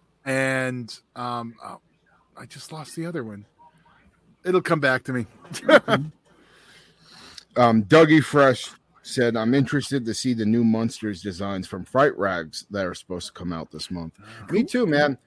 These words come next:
Speaker 3: Fright Rags actually has a really good sale going on. I don't know if it's still going on, but it was, like, a week or so ago, uh, with all their Maniac shirts.
Speaker 2: Yeah.
Speaker 3: You can get, like, Maniac shirts for, like, fourteen bucks.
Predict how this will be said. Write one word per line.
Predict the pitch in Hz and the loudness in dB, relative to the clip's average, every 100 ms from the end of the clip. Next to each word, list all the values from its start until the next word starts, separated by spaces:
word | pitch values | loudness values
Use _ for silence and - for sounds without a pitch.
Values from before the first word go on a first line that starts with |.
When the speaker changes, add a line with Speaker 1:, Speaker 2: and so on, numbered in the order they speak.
| _ _ | _ _
Speaker 3:
Fright | - 180 220 | 4 6 6
Rags | 196 190 180 139 - | 6 6 4 -2 -4
actually | 139 170 170 175 151 143 135 127 | 0 0 0 -2 2 2 0 -4
has | 127 139 123 | -2 -2 -2
a | |
really | 117 147 185 143 | -2 2 2 0
good | 151 120 | -4 -4
sale | - 143 139 | -2 2 2
going | 117 120 117 113 | 0 -4 -4 -4
on. | 110 110 110 - | -6 -6 -8 -4
I | 120 | 0
don't | 151 151 | 0 -2
know | |
if | 135 | -6
it's | 117 - | -6 -8
still | - 135 | -2 -2
going | 113 104 104 | -2 -6 -8
on, | 101 98 | -10 -10
but | 87 104 | -8 -8
it | - | -10
was, | 104 113 101 - _ 95 | -6 -6 -8 -14 _ -14
like, | 92 | -14
a | 95 | -12
week | 92 107 - | -10 -10 -10
or | 98 | -14
so | - 92 | -10 -10
ago, | 90 98 92 87 _ _ | -10 -10 -10 -12 _ _
uh, | 104 92 90 87 | -8 -6 -8 -8
with | 110 | -4
all | 127 131 | 0 0
their | 110 | 0
Maniac | 104 120 120 95 87 | -4 -2 -4 -4 -10
shirts. | - 98 78 - - _ _ | -12 -14 -14 -16 -20 _ _
Speaker 2:
Yeah. | 151 202 | -12 -8
Speaker 3:
You | |
can | 110 107 | -6 -2
get, | 117 - | -2 -4
like, | 104 98 - _ _ | -10 -12 -16 _ _
Maniac | 110 117 113 104 101 | -4 -2 -2 -4 -8
shirts | - 110 98 - | -8 -6 -8 -10
for, | - 92 90 - | -10 -8 -8 -12
like, | 87 | -14
fourteen | - 110 98 - 98 87 | -12 -10 -10 -10 -12 -8
bucks. | 92 85 - - | -8 -10 -12 -18